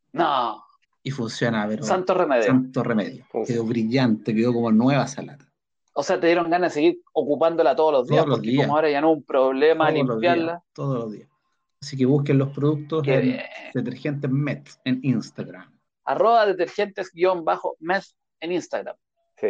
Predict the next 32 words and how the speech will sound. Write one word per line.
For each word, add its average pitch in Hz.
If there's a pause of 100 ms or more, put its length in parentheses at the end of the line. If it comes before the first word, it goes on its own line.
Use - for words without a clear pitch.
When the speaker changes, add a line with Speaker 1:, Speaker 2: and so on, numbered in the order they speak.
Speaker 3:
detergentes 143
guion 113
bajo 135
met 92 (180)
en 104
Instagram. 87 (480)
Speaker 2:
Para 117
que 123
saquen 147 (240)
toda, 202 (120)
toda, 180
toda, 175
toda 160
la 139
suciedad 135 (500)
de 113
todos 135
lados. - (640)
¿Sabía 147
quién 190
podríamos 196
llevarle 196
Speaker 1:
Suci- 214 (280)
Speaker 2:
para 151
que, 165
para 160
que 156
saquen 170
la 165
suciedad? 151 (840)
Speaker 1:
¿A 143
quién? 120